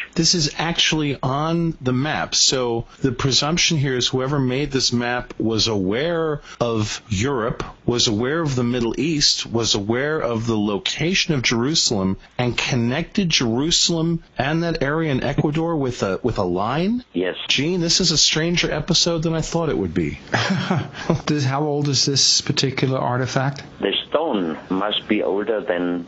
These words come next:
Speaker 2: ten to twelve thousand years because Professor Kimura's, uh, research said that, uh, this sunken building in Yonaguni must have been sunken around, uh,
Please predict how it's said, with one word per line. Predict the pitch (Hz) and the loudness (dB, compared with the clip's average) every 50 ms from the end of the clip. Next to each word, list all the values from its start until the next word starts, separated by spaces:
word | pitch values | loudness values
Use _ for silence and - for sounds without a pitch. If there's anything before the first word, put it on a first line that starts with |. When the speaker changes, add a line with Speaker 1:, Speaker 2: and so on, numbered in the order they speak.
| - - - | -8 -4 -2
Speaker 2:
ten | 98 90 92 98 92 | -2 0 -2 -2 -2
to | - 98 92 | -2 -2 -2
twelve | - - - 92 92 87 - - - | -2 0 0 0 0 -2 -4 -2 -2
thousand | - 85 87 92 90 - 98 87 76 | 0 0 0 -2 -2 -2 -4 -4 -2
years | 82 85 90 95 101 101 - - | -2 -2 0 0 -2 -2 -4 -4
because | 90 85 - 92 87 85 80 - | -4 -2 0 0 -2 -2 -2 -2
Professor | - 95 87 - - 85 82 - - 90 | -2 -2 -2 0 0 0 0 0 -2 -2
Kimura's, | 82 - - 92 90 90 92 98 98 98 92 82 - - - | -2 -2 -2 -2 0 0 0 0 0 -2 -2 -4 -4 -2 -2
uh, | 85 85 87 85 82 | 0 0 0 0 0
research | 78 90 87 78 - - 92 90 87 95 - - - - - - - - - | 0 0 -2 0 0 0 0 0 -2 -2 -2 -4 -4 -4 -4 -6 -8 -6 -4
said | - 87 85 92 - - - - - | -2 -2 -2 -2 -4 -8 -12 -8 -4
that, | - 90 90 87 - - - | -2 -2 -2 -2 -6 -4 -2
uh, | 98 92 92 90 90 107 104 - | 0 0 0 0 0 0 0 0
this | 101 92 - - - - | -2 -2 -2 -6 -6 -4
sunken | 110 104 107 104 - - 95 90 87 85 80 76 76 71 - - | -2 -2 -2 -2 -2 -2 -2 0 0 0 -2 -4 -6 -10 -6 -2
building | - 104 98 92 90 87 78 80 82 80 78 - - | -2 0 0 0 0 -2 0 0 -2 -2 -4 -4 -2
in | - 85 87 85 85 85 85 - - | -2 -2 0 0 0 -2 -2 -2 -2
Yonaguni | 78 95 92 95 92 82 80 - 85 85 85 85 90 92 87 - - - - | -2 -2 -2 -2 -2 -2 -2 -2 -2 0 0 0 -2 -2 -4 -8 -8 -6 -4
must | 90 92 92 98 - - - - - - - | -2 0 0 -2 -4 -6 -10 -16 -20 -14 -8
have | - 90 95 95 95 90 - - | -4 -2 -2 -2 -2 -4 -2 -2
been | 101 95 92 92 92 90 - - | 0 0 0 0 -2 -2 -2 -2
sunken | 92 87 85 82 85 90 87 90 - - | -2 0 -2 -2 -2 -2 0 0 0 0
around, | 82 78 80 80 80 82 85 85 80 - - - | 0 0 0 0 0 0 -2 -2 -4 -4 -2 -2
uh, | 87 85 82 82 85 82 82 82 | 0 0 0 0 0 0 0 -2